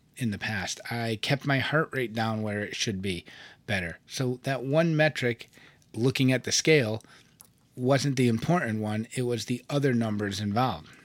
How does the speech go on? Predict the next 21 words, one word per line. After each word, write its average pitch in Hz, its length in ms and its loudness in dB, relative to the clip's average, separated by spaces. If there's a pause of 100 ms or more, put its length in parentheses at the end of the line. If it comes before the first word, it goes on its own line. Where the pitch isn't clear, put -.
(880)
So 151 120 2
the 143 100 4
balance 175 480 4
is, 135 140 0
is 117 340 0
really 143 500 4
a 127 40 4
big 117 260 0
thing. 92 380 -6
And 107 440 -2
balancing, 131 600 2
again, 127 420 -2 (320)
physical, 127 360 0
mental, 123 360 0
and 120 100 0
emotional 117 440 0
health 104 360 -4 (580)
is 123 160 0
extremely 143 640 6
important. - 460 -4 (720)
And 110 280 -4